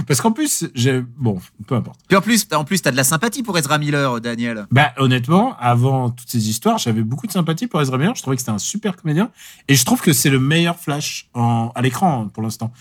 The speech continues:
Speaker 1: Euh, et surtout, dans, et attention, je vais encore me fâcher avec, euh, Stéphane, mais c'est un extraordinaire acteur dans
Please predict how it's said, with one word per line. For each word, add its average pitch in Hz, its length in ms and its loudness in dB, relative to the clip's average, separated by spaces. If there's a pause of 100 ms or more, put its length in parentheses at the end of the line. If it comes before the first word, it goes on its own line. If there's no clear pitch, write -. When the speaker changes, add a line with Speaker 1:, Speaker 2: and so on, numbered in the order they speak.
(260)
Speaker 1:
Euh, 104 640 0
et 151 180 4 (220)
surtout, 208 400 0
dans, 147 320 2
et 131 60 0
attention, 131 400 0
je 147 100 0
vais 120 60 -2
encore 120 180 -2
me 123 120 2
fâcher 120 320 -4
avec, 107 300 -4
euh, 95 80 -4
Stéphane, 175 360 -2 (380)
mais 120 300 4
c'est - 160 -2
un 110 140 2
extraordinaire 127 720 2
acteur 143 420 0
dans 120 320 -2